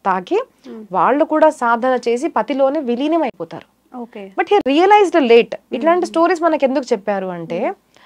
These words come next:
Speaker 1: మనలాంటి వాళ్ళు ఇప్పుడు కొంతమంది అడుగుతుంటారు, "నాకేం మనసు లేదా,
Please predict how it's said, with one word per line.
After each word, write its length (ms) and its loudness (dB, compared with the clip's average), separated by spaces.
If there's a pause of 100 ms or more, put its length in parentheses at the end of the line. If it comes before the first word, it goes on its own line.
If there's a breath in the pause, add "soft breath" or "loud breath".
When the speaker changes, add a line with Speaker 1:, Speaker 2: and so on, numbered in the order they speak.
(240 soft breath)
Speaker 1:
మనలాంటి 460 4
వాళ్ళు 220 2
ఇప్పుడు 160 -4
కొంతమంది 420 2
అడుగుతుంటారు, 600 -2 (300 soft breath)
"నాకేం 380 -2
మనసు 260 -6
లేదా, 340 0